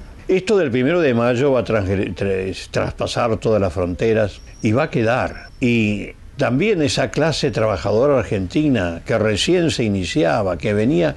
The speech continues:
de diversos sectores, de diversos países del mundo,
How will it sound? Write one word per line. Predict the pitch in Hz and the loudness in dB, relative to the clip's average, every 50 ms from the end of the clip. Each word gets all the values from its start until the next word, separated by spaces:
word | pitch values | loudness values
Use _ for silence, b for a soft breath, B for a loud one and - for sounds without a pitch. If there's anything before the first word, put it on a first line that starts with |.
| B B - | B B -2
de | 135 120 | 0 0
diversos | 113 113 120 165 190 185 135 - 160 139 101 | 2 2 2 2 2 0 0 0 -2 -2 0
sectores, | - 123 98 85 - - 175 185 170 147 123 104 | -2 -4 -4 -4 -2 0 2 2 2 2 2 2
de | 104 104 | 2 2
diversos | 101 113 135 175 180 196 - - 135 104 - | 2 2 2 2 2 0 0 0 -2 -4 -4
países | - - 113 117 156 190 180 135 - - 113 101 90 | -4 -2 0 0 2 2 0 0 0 0 0 0 2
del | 95 95 101 | 0 0 0
mundo, | 117 131 123 107 98 92 85 82 82 80 | 0 0 2 0 0 -2 -2 -4 -4 -6